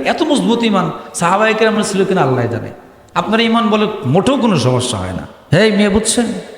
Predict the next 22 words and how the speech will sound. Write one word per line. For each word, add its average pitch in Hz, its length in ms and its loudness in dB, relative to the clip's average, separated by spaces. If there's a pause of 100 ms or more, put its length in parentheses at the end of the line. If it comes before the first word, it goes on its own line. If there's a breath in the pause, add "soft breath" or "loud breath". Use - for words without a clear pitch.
(1300)
এক 156 220 -2
পীর 202 80 2
সাহেবকে 196 380 0
জিজ্ঞেস 185 360 4
করছে, 139 440 -4 (600)
"পীর 135 80 -2
সাহেব, 160 680 2 (680)
বেগানা 170 480 2
মহিলা, 190 520 2 (400)
এদের 175 240 2
দিকে 202 180 2
কি 214 120 0
তাকানো 196 460 2
যাবে?" 214 360 2 (320)
বলে, 202 160 2
"আল্লাহর 285 360 2
নিয়ামত, 226 400 2 (280)
তাকাইলে 180 400 2
সমস্যাটা 170 480 0
কোথায়?" 202 320 -2 (1300)
কি 165 100 4
বলে? 180 340 4